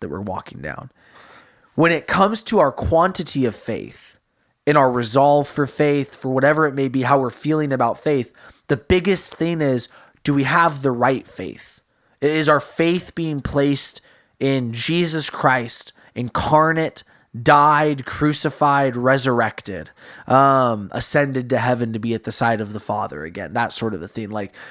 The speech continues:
do we have the right faith? 'Cause we have the right faith. We're believing in the right source. We can see God do anything because we're placing that even small amount of faith in him, right? Um,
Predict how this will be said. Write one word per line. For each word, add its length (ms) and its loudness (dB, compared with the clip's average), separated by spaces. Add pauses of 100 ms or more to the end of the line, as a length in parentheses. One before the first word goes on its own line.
do 100 0
we 80 4
have 220 2
the 60 0
right 260 2
faith? 220 -4 (180)
'Cause 120 -6
we 80 4
have 100 0
the 80 0
right 400 -2
faith. 560 -8 (160)
We're 100 -2
believing 380 0
in 100 -6
the 80 -2
right 340 -2
source. 720 -4 (1160)
We 320 2
can 220 -2
see 340 -2
God 460 2
do 180 -4
anything 680 -4 (840)
because 300 2
we're 100 2
placing 680 0
that 200 4
even 240 -2
small 440 0
amount 240 -2
of 80 -8
faith 360 -6
in 100 -10
him, 440 -8
right? 320 -8 (440)
Um, 600 4